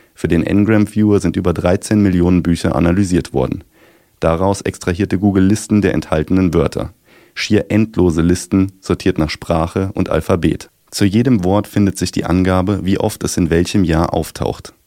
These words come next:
So lässt sich ablesen, wie oft ein Wort verwendet wurde und wie sich diese Verwendung über die Zeit verändert.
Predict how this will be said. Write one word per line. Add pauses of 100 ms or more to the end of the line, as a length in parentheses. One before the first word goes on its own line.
So
lässt
sich
ablesen,
wie
oft
ein
Wort
verwendet
wurde
und
wie
sich
diese
Verwendung
über
die
Zeit
verändert.